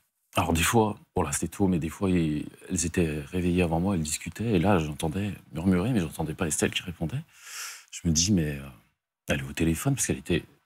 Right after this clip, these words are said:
constamment connectée avec sa mère. Faut savoir qu'elle s'appelait à peu près cent fois par jour, elle faisait cent contacts par jour. Euh, je me dis, « Mais pourquoi elle est au téléphone avec sa mère dans sa chambre ou qu'est-ce qu'elle fait, quoi ? »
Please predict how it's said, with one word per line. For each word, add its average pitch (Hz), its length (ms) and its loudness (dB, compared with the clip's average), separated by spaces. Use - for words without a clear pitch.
constamment 95 360 2
connectée 87 360 0
avec 78 120 0
sa - 120 -8
mère. 98 280 -6
Faut - 1160 -16
savoir 80 200 2
qu'elle 71 100 -6
s'appelait 71 240 -4
à - 40 -8
peu - 100 -14
près 69 160 -2
cent 82 160 0
fois 87 160 2
par 71 160 -2
jour, 87 200 -8
elle 78 60 -2
faisait 62 140 -4
cent - 140 -2
contacts - 380 0
par - 180 -8
jour. - 240 -2
Euh, 73 140 4
je - 140 2
me 67 40 -2
dis, « 101 120 2
Mais 69 100 0
pourquoi - 240 -2
elle 90 60 4
est 78 40 4
au 69 100 -4
téléphone 87 380 2
avec 71 120 -4
sa - 120 -4
mère 87 220 -4
dans 78 100 -8
sa - 140 -4
chambre 107 360 -2
ou 71 520 2
qu'est-ce - 180 2
qu'elle 90 100 0
fait, 110 220 -6
quoi ? » 95 220 -10